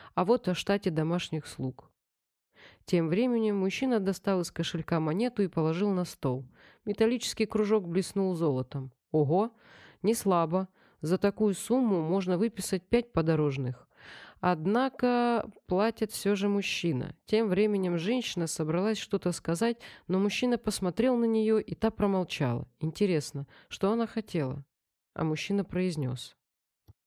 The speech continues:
«Вот ваша оплата. Надеюсь, что вас не затруднит наше дело».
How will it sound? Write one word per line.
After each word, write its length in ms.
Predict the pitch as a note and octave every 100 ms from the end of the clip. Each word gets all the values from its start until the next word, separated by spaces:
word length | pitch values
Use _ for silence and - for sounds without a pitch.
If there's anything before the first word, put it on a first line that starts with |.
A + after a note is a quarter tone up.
| _ _ _ _ -
«Вот 280 | D3 F#3+ G#3
ваша 320 | G3+ G3+ G3
оплата. 560 | F#3+ E3+ C#3 - B2+ - _ _ -
Надеюсь, 380 | G3+ F#3+ G3+
что 160 | F3 -
вас 220 | F3 F3
не 100 | F#3+
затруднит 560 | E3 F3+ F3 F#3 G3+ -
наше 280 | C#3 - C3+
дело». 380 | C3 B2+ B2+